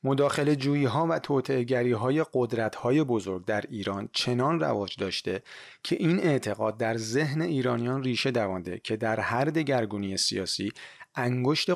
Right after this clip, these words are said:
قدرت‌های بزرگ در کار است و نظریهٔ توطئه عمده‌ترین مبنای تحلیل ما از رویدادهای سیاسی و اجتماعی ایران و جهان شده است. یروند ابراهامیان، استاد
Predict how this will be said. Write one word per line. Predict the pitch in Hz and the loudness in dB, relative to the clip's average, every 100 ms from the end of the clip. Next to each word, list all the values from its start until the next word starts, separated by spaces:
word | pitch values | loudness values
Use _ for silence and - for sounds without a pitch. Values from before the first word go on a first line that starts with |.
| - | 0
قدرت‌های | 123 117 110 - 113 120 | -2 0 -4 -2 -2 -2
بزرگ | 110 104 104 101 90 | 0 0 0 -2 -2
در | 90 | -4
کار | - 87 85 | -2 -4 -4
است | - - _ - - - | -6 -8 _ -20 -18 -8
و | 110 | -4
نظریهٔ | 101 101 101 101 92 104 160 | -4 -4 -4 -6 -2 0 0
توطئه | - 120 107 107 110 - | 0 -2 -2 -2 -2 -2
عمده‌ترین | 123 113 113 110 110 113 113 | -2 0 0 0 0 0 0
مبنای | 110 107 - 110 123 143 147 | 0 -2 -2 0 0 0 -2
تحلیل | - 117 98 110 104 | -2 -4 -2 -2 -2
ما | 98 95 98 - - - | -2 -4 -6 -10 -12 -4
از | 113 110 | -4 -2
رویدادهای | 113 113 117 113 - 135 156 | -2 0 0 0 0 0 2
سیاسی | 147 - 117 107 - 127 | 2 0 2 0 0 -4
و | 123 | -4
اجتماعی | - 95 - 101 95 98 98 - | -2 -2 -2 -2 -4 -2 -4 -4
ایران | 107 101 107 135 | -6 -2 0 0
و | 120 | 0
جهان | 98 87 92 | -2 -4 -4
شده | - 87 87 | -6 -6 -8
است. | - - - _ - - - - - | -8 -12 -12 _ -20 -20 -20 -14 0
یروند | 143 147 151 180 | 4 6 4 4
ابراهامیان، | 170 143 123 120 113 110 104 135 | 2 2 2 2 2 0 -2 0
استاد | 117 - 143 143 | 0 2 2 4